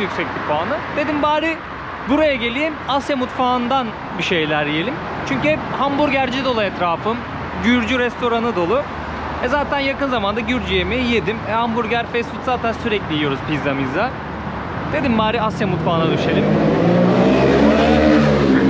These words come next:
Çok kötü, çok. Sevmiyorum bu kadar yüksek sesi. Neyse abi, geldim restorana. Aşağı yukarı fiyatlar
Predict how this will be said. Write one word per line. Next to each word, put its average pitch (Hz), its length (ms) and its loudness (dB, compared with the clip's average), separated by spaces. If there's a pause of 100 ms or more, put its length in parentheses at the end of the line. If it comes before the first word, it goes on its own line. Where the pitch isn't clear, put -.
(2000)
Çok 139 180 2
kötü, 151 220 2
çok. 135 120 0 (1080)
Sevmiyorum 151 420 0
bu 131 80 -4
kadar 135 120 0
yüksek 131 260 -4
sesi. 117 280 -6 (920)
Neyse 254 300 0
abi, 214 260 -2 (340)
geldim 233 360 -2
restorana. 196 600 0 (1080)
Aşağı 302 400 0
yukarı 269 280 -4
fiyatlar 277 600 -2